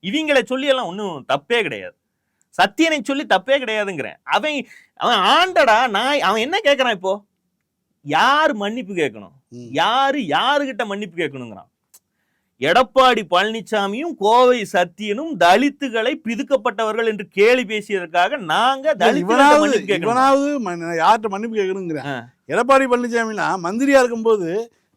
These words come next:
Speaker 2: தான் முன்னாடி ஒரு போலீஸ்காரர் டி வி ஃபிஃப்டில
Speaker 1: ம்.
Speaker 2: அந்த வண்டியில உட்காந்து போனது, "ஏன் முன்னாடி உட்காந்து போனியான்னு?" கூப்பிட்டு அடிச்சிருக்காரு.
Speaker 1: ம்.
Speaker 2: வீடியோ இன்னைக்கு வரைக்கும்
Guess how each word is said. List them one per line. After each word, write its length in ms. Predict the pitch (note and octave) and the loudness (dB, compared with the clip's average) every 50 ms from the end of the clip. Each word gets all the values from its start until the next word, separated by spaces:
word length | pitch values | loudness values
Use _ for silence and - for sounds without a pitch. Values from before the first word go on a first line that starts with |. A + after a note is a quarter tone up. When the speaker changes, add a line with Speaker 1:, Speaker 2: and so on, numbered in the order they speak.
| _ E3 | _ 2
Speaker 2:
தான் 240 | F3 G#3 B3 A#3+ | 4 4 4 2
முன்னாடி 300 | B3 C4 C4 D4 C#4+ D4 | 2 0 0 2 2 2
ஒரு 220 | C#4+ C4+ C4 A#3+ F3 | 2 2 2 0 0
போலீஸ்காரர் 600 | F#3+ A#3 C4 B3+ G#3+ - A#3 G#3+ A3 C4 B3+ F3+ - | 0 0 0 -2 -2 -4 -2 -2 -2 -2 -4 -6 -4
டி 140 | C4 C#4+ D#4 D#4 | -2 0 2 2
வி 100 | D4+ C4 | 2 0
ஃபிஃப்டில 440 | G3 A#3 G#3+ G3+ G#3+ G#3 F#3 D#3+ C#3 - - | -2 -4 -8 -8 -8 -8 -8 -8 -8 -10 -10
Speaker 1:
ம். 220 | - C#3 C3 G#2 F#2 _ _ _ _ _ _ _ _ _ _ _ | -10 -12 -10 -12 -14 _ _ _ _ _ _ _ _ _ _ _
Speaker 2:
அந்த 340 | _ - - E3+ A3+ B3+ D4 D4 | _ -8 -4 -2 0 2 4 4
வண்டியில 240 | D4 C#4 D4+ D4 C4+ | 4 4 4 4 4
உட்காந்து 340 | B3 A3+ C4 C#4 C#4 C4+ B3+ | 4 4 4 2 2 2 2
போனது, 200 | B3 B3+ C4+ C4 A3 | 0 0 0 2 2
"ஏன் 160 | A#3 C4+ C#4 C#4 | 2 2 2 2
முன்னாடி 160 | C4+ C4 C4+ | 2 2 2
உட்காந்து 320 | B3 A3 A#3+ C4 C4 B3+ | 2 2 0 -2 -4 -4
போனியான்னு?" 280 | A#3+ A#3 A#3 A#3+ A#3+ A#3 | -4 -4 -4 -4 -4 -4
கூப்பிட்டு 260 | A3 A3+ G3+ G#3+ G3+ | -4 -4 -2 -2 -2
அடிச்சிருக்காரு. 440 | G3 - G#3 G3+ F3 D#3+ D#3 C#3 B2+ | -2 -2 -4 -6 -4 -4 -4 -4 -6
Speaker 1:
ம். 200 | A#2+ B2 A2+ G2 - | -8 -12 -14 -10 -6
Speaker 2:
வீடியோ 300 | F3 A#3 C4+ C4+ C4+ B3+ | -2 0 2 4 4 4
இன்னைக்கு 280 | A#3 G#3 A3+ B3 A#3 A#3+ | 4 4 0 -2 0 0
வரைக்கும் 340 | A#3 B3 A3 A#3+ A#3+ A#3 | 0 0 -2 -8 -8 -6